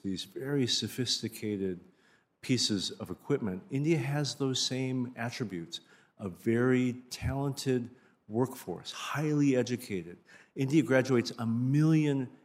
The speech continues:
engineers <coughs> every year. We graduate seventy thousand. Uh, India has relatively low labor costs. All these things suggest India could be successful in this. I have also seen that India is exploring closer relationships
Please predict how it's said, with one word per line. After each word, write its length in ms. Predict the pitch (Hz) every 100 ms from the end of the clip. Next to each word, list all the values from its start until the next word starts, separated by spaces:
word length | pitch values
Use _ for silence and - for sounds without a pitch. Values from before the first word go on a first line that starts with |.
| -
engineers 640 | 127 120 135 131 107 98 -
<coughs> 60 | 123
every 300 | 123 120 113
year. 200 | 123 107
We 140 | 120
graduate 440 | 139 139 135 131 110
seventy 440 | - 127 123 113
thousand. 720 | - - 110 135 135 120 90 - _ _ _ - - -
Uh, 200 | 104 107 -
India 380 | 143 147 139 123
has 580 | - 131 135 135 120
relatively 500 | 107 120 131 127 123
low 180 | 120 117
labor 340 | 117 117 123 110
costs. 560 | - 92 - - - -
All 220 | 139 165
these 280 | 151 139 -
things 240 | 131 -
suggest 480 | 101 113 107 - - - - _ -
India 320 | 127 127 113
could 220 | - 117
be 80 | 117
successful 720 | - - 120 113 107 104 92 - - _
in 140 | 110 101
this. 180 | 107
I 440 | - 107 107 107 107 110
have 180 | 117 117
also 400 | 127 139 - 113
seen 480 | - - 98 90 90 - _ -
that 200 | 104 -
India 340 | 117 113 113 107
is 200 | 101 104
exploring 540 | - - 120 123 120
closer 320 | 117 110 -
relationships 840 | 98 104 113 135 - 135 - -